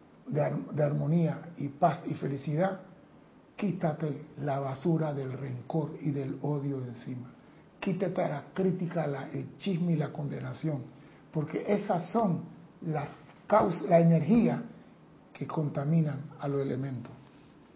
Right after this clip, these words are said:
Cuando te individualizas de entre la vida absoluta y omnipenetrante, escoges con tu libre albedrío convertirte en un foco individual intensificado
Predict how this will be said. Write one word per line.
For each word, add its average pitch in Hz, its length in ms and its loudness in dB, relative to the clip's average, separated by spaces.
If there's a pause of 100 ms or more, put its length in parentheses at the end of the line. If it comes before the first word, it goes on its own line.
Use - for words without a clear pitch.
(1120)
Cuando 175 600 10
te 170 160 6
individualizas 165 1080 6 (560)
de 160 180 4
entre 165 240 6
la 160 140 6
vida 202 340 6
absoluta 190 600 6
y 165 80 8
omnipenetrante, 160 1040 4
escoges 202 560 8
con 165 240 4
tu 160 120 6
libre 208 220 8
albedrío 202 600 6 (580)
convertirte 175 800 8
en 202 140 10
un 214 100 10
foco 240 380 6
individual 190 680 8
intensificado 233 1400 10